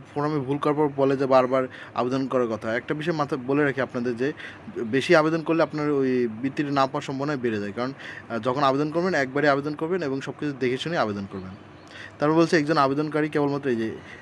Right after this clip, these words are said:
এ, দেখছেন আমি যেটা বলছি এটাই কিন্তু এই পরবর্তী বলছে যে একটি আবেদন করতে পারবেন, বারবার আবেদন করতে পারবেন না। তারপর বলছে যে, আহ, আবেদনকারীর, আহ, সকল তথ্য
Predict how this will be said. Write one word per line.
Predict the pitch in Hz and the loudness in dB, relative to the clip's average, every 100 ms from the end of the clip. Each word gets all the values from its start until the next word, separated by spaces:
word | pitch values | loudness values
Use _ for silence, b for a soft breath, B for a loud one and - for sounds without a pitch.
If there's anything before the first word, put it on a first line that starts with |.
| B 117 | B -6
এ, | |
দেখছেন | 127 156 - 120 | -2 -2 0 -2
আমি | 101 123 131 | -2 -2 0
যেটা | 143 | 4
বলছি | 147 143 | 4 2
এটাই | 139 139 127 | 0 2 0
কিন্তু | 127 120 | 0 0
এই | |
পরবর্তী | 110 117 110 104 113 | 0 -2 -2 -4 -4
বলছে | 113 147 | -4 -2
যে | 147 | -2
একটি | - 156 151 147 | -2 -2 0 0
আবেদন | 117 120 117 | 0 -2 -4
করতে | 113 107 | -6 -6
পারবেন, | 110 104 | -4 0
বারবার | 120 127 127 | 2 4 2
আবেদন | 117 120 | 2 -2
করতে | 113 110 | -6 -6
পারবেন | 123 104 95 | -4 -4 -6
না। | 90 90 - - - - - - - - - - - - - - B B B | -12 -16 -20 -20 -20 -20 -20 -20 -20 -20 -20 -20 -20 -20 -18 -14 B B B
তারপর | 139 147 | 4 6
বলছে | 151 143 170 | 6 4 0
যে, | 151 175 196 B B B | 2 0 -2 B B B
আহ, | 131 127 127 117 | 0 2 2 2
আবেদনকারীর, | 139 151 170 175 139 107 - - - B B | 0 2 4 4 4 -2 -8 -20 -20 B B
আহ, | 120 123 - 147 | -6 -6 -6 -6
সকল | 165 156 185 185 175 | -2 2 6 6 4
তথ্য | 151 - 123 | -4 -2 -4